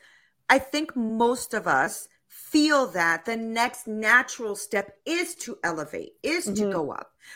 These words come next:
Speaker 1: When I love what you said, "No, maybe sometimes your next natural state is to stay." It's
Speaker 2: Mm-hmm.
Speaker 1: just to be, right? In that
Speaker 2: Mm-hmm.
Speaker 1: level that you are okay with, that you are fine living in.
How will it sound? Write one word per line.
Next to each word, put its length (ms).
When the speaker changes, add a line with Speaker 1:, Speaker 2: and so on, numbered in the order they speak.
Speaker 1:
When 300
I 100
love 260
what 200
you 60
said, 340
"No, 280
maybe 300
sometimes 500
your 100
next 340
natural 400
state 260
is 120
to 120
stay." 540
It's 160
Speaker 2:
Mm-hmm. 100
Speaker 1:
just 240
to 60
be, 580
right? 240
In 140
that 140
Speaker 2:
Mm-hmm. 40
Speaker 1:
level 240
that 240
you 160
are 280
okay 460
with, 160
that 180
you 140
are 200
fine 580
living 420
in. 220